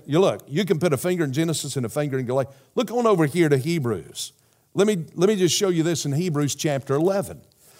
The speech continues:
Hebrews chapter eleven, the first three people mentioned in that very famous chapter are all three people who come out of the antediluvian age.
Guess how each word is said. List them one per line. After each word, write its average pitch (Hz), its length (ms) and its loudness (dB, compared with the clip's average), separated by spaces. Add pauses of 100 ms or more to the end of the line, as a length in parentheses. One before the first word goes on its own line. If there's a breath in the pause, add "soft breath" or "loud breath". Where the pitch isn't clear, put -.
(460 soft breath)
Hebrews 240 440 0
chapter 196 480 2
eleven, 160 420 4
the 123 140 -2
first - 580 0
three 226 240 -2
people 160 560 0
mentioned 139 800 2
in 156 180 2
that 123 200 2
very 196 420 0
famous 196 540 0
chapter 143 720 -2 (260 soft breath)
are 135 280 0
all 220 420 4
three 165 880 0 (140)
people 143 560 0 (200 soft breath)
who 165 200 4
come 170 280 2 (120)
out 170 260 4
of 143 200 0
the 151 300 0
antediluvian 156 1040 2
age. 151 600 0